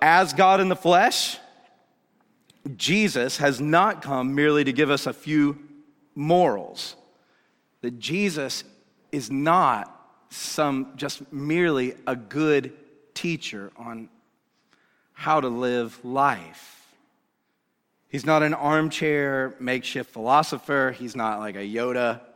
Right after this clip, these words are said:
kind of sage offering pithy wisdom sayings. Um, as Christians, we confess that Jesus Christ is God.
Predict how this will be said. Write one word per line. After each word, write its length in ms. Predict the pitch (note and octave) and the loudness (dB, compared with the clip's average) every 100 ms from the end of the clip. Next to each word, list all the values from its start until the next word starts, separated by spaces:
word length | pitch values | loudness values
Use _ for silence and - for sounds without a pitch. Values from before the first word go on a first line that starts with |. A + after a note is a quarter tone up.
| _ | _
kind 240 | B2 A2+ | -14 -12
of 160 | G2+ F#2+ _ _ | -12 -16 _ _
sage 720 | - - C3+ C#3+ C#3 C#3 - - _ _ _ _ _ _ - | -10 -4 0 0 0 -2 -6 -12 _ _ _ _ _ _ -4
offering 460 | B2 A#2+ C3 A#2 | -2 -2 -6 -8
pithy 540 | A2 - B2 C3 A#2 A#2+ - | -8 -10 -8 -6 -8 -10 -16
wisdom 480 | - C#3+ D#3+ C#3 A#2+ | -4 2 2 0 -8
sayings. 680 | - A2 F2 D#2+ - - - _ _ _ _ _ _ _ _ _ - | -6 -8 -10 -16 -20 -18 -18 _ _ _ _ _ _ _ _ _ -10
Um, 400 | A#2+ G#2 F#2 F2+ _ _ _ _ - | -8 -8 -12 -20 _ _ _ _ -8
as 160 | C#3 | -6
Christians, 840 | - - G3+ - - D#2+ - - - _ _ _ _ _ _ _ - | -4 -2 -2 -2 -14 -20 -18 -18 -18 _ _ _ _ _ _ _ -4
we 100 | C#3 | -4
confess 440 | C#3+ C3 C3+ B2 | -2 -4 0 -2
that 100 | - | -2
Jesus 420 | A2+ B2 B2 A2+ G#2+ | -10 -8 -8 -8 -12
Christ 640 | - C#3+ A#2+ G2 - - _ _ _ _ _ _ _ _ _ | -6 -2 -2 -2 -12 -20 _ _ _ _ _ _ _ _ _
is 640 | C#3+ C#3+ A#2+ G#2+ G2 - - _ _ G2+ | 2 4 4 0 -6 -12 -18 _ _ -6
God. 560 | B2+ B2 F#2+ D#2 - | 2 2 0 -8 -20